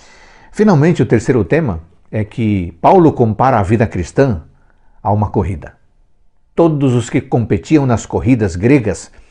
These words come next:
se esforçavam ao máximo, no limite, para ganhar o prêmio. Para isso, usavam toda a habilidade,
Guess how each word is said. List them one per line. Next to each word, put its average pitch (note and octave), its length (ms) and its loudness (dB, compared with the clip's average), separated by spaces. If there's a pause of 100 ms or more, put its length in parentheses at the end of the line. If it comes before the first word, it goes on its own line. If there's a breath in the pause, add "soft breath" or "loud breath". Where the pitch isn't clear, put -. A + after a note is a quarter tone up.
(340 loud breath)
se - 180 -2
esforçavam C#3 840 0
ao D#3 160 2
máximo, A#2+ 800 -2 (440 loud breath)
no E3+ 180 2
limite, D#3+ 720 2
para A#2 240 -2
ganhar A2+ 260 2
o C#3 60 4
prêmio. B2+ 460 0 (600)
Para G#2 240 -4
isso, D#3 320 0 (380 soft breath)
usavam A#2+ 560 0 (160)
toda C#3+ 260 2
a B2+ 40 2
habilidade, G2 880 -2